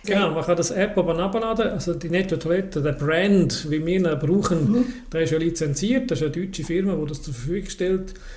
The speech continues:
Speaker 1: Und dort hat man alle die Angaben können rein töckeln, also eingeben. Und jetzt kann man das auf Muri bei Bern, kann man das oben abladen. Also man kann das App oben abladen, kann man Muri bei Bern eingeben und dann kommen alle die Toiletten sogar mit einer Karte.
Speaker 2: Auskunft hat mir der Mario Mutzner gegeben.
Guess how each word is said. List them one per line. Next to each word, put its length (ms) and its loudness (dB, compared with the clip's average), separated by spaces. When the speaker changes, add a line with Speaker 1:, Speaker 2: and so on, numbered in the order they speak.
Speaker 1:
Und 200 -6
dort 260 6
hat 160 4
man 100 -2
alle 240 2
die 140 2
Angaben 440 0
können 300 0
rein 320 2
töckeln, 460 4
also 180 4
eingeben. 560 2
Und 80 0
jetzt 160 0
kann 160 2
man 80 2
das 260 2
auf 140 -4
Muri 240 0
bei 100 2
Bern, 300 0
kann 160 -2
man 80 2
das 160 0
oben 240 0
abladen. 500 0
Also 160 0
man 140 0
kann 100 -2
das 220 -2
App 280 0
oben 220 2
abladen, 380 4
kann 80 2
man 100 6
Muri 160 4
bei 80 4
Bern 320 4
eingeben 240 4
und 100 4
dann 80 4
kommen 240 6
alle 200 4
die 160 0
Toiletten 440 2
sogar 240 2
mit 160 4
einer 140 0
Karte. 500 -6
Speaker 2:
Auskunft 720 2
hat 220 2
mir 140 4
der 100 0
Mario 460 4
Mutzner 380 0
gegeben. 420 -2